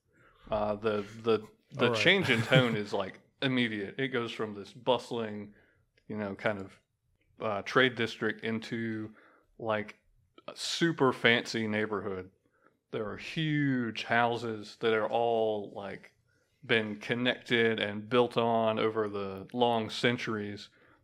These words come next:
Speaker 1: so that pretty much all of them are attached, almost like townhomes,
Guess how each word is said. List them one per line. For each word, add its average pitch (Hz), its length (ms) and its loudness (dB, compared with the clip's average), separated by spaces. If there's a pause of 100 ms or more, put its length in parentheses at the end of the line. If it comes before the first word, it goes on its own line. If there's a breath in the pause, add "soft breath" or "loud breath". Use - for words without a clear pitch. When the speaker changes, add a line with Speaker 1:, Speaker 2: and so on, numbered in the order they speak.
Speaker 1:
so - 180 -4
that 110 380 -4
pretty 170 180 2
much 151 320 0
all 117 260 4
of 113 100 -2
them 110 260 -2
are 107 540 -2 (580 soft breath)
attached, - 640 2
almost 120 400 -4
like 107 260 -4
townhomes, 160 720 -4